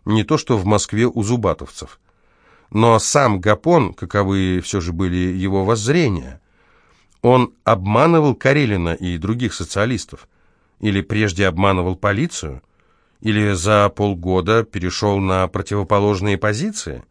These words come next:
Каждый ответ может быть отчасти верен, и ни один не верен до конца. Чтобы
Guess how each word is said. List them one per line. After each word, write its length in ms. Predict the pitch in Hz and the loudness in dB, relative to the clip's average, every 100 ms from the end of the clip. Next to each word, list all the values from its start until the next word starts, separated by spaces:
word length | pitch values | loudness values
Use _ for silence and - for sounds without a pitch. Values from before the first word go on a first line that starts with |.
| _ _ _ _ _ _ _ _ _ | _ _ _ _ _ _ _ _ _
Каждый 540 | - 160 185 117 117 | 2 4 4 2 2
ответ 400 | 110 98 117 170 | 2 0 0 0
может 420 | 113 110 160 156 | 0 4 4 2
быть 300 | 104 92 135 | -2 0 2
отчасти 540 | 147 - - 135 135 170 | 2 0 0 0 0 -2
верен, 420 | 175 190 95 71 - _ _ | 0 0 -2 -6 -14 _ _
и 160 | - 92 | -6 -2
ни 120 | 92 | 0
один 380 | 95 90 113 156 | 0 0 2 4
не 120 | 135 | 4
верен 300 | 110 123 131 | 4 4 2
до 80 | 117 | 0
конца. 500 | - 135 127 90 67 - _ _ _ _ _ _ _ - | 0 0 0 -4 -4 -10 _ _ _ _ _ _ _ -14
Чтобы 480 | - 156 147 147 | -2 0 2 2